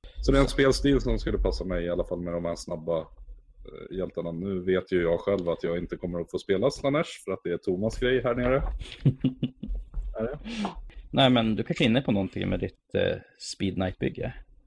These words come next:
Speaker 2: Frågan är bara om, jag vet inte, skulle du ta med Sigvald i den? Med tanke på att han är lite segare hjälte.
Speaker 1: Jag hade nog kunnat ta med han just för att när jag bygger en lista återigen så vet jag att, och även samma sak med Lord of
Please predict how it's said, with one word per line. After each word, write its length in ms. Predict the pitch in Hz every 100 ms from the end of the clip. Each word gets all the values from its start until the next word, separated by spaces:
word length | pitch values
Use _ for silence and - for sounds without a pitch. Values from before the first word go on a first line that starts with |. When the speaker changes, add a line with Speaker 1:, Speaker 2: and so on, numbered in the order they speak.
| _ _ - - - -
Speaker 2:
Frågan 260 | - 117 139
är 40 |
bara 120 | 104
om, 100 | 101
jag 80 | 101
vet 160 | 104 107
inte, 280 | - 90 98
skulle 320 | - 107 123
du 140 | 156 -
ta 120 | - 101
med 220 | 98 101
Sigvald 400 | - - - -
i 40 |
den? 240 | - - - - - - -
Med 140 | -
tanke 160 | - 95
på 60 | 98
att 80 |
han 160 | 101 104
är 100 | 101
lite 200 | 104 -
segare 380 | - 95 123 -
hjälte. 320 | - - 123 - - - - - - - - - - - - -
Speaker 1:
Jag 320 | 131 139 143
hade 300 | 147 185 208
nog 200 | 196 147
kunnat 220 | 156 147
ta 80 | -
med 260 | 135 127 117
han 260 | 120 120
just 540 | 117 127 - - - -
för 300 | 117 110 104
att 160 | - - - - 127
när 140 | 131 131
jag 160 | 127 127
bygger 180 | 120
en 140 | 120 117
lista 300 | 120 - 117
återigen 500 | 110 113 117 113 107
så 120 | 107
vet 340 | 104 113 107
jag 140 | - 101
att, 180 | - - - - - -
och 240 | 117 113 117
även 320 | 113 117 120
samma 260 | 123 117
sak 200 | 107 107
med 100 | 110
Lord 140 | 110
of 80 | 107